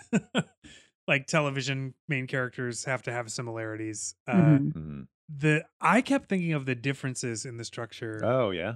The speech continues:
Speaker 1: because one, Jessica doesn't show up until after the first commercial break.
Speaker 2: Mm-hmm.
Speaker 1: Uh,
Speaker 3: Yeah.
Speaker 1: the, like, there's a very long intro without
Speaker 3: Yeah.
Speaker 1: her, um,
Speaker 3: Which
Speaker 1: even though
Speaker 3: was
Speaker 1: it is still,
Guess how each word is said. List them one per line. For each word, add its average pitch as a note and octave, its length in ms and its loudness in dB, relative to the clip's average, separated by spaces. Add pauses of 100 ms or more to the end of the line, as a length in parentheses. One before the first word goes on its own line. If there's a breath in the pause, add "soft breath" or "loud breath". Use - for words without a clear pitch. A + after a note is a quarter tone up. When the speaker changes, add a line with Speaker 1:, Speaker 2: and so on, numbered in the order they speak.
Speaker 1:
because C#3 680 0 (480)
one, G#3+ 540 2
Jessica G#3 440 2
doesn't D#3+ 280 -2
show C#3+ 240 -2
up B2+ 160 -6
until A#2+ 500 -4 (420)
after D3+ 260 0
the B2+ 80 -2
first - 480 -4
commercial A#2+ 340 -4
break. G#2+ 260 -6 (320)
Speaker 2:
Mm-hmm. F3 140 12
Speaker 1:
Uh, B2+ 360 8
Speaker 3:
Yeah. F2 200 0
Speaker 1:
the, D3+ 220 2
like, C#3 140 2
there's C#3 160 0
a C3+ 40 -4
very D#3 260 2
long C3 280 0
intro A#2+ 720 -2
without B2 360 0
Speaker 3:
Yeah. A#2 60 -8
Speaker 1:
her, A2+ 380 -6 (460)
um, A#2+ 320 -4
Speaker 3:
Which C#3 180 2
Speaker 1:
even C#3+ 120 0
though C3+ 60 2
Speaker 3:
was C3+ 80 2
Speaker 1:
it C3 60 0
is C3+ 160 0
still, - 500 0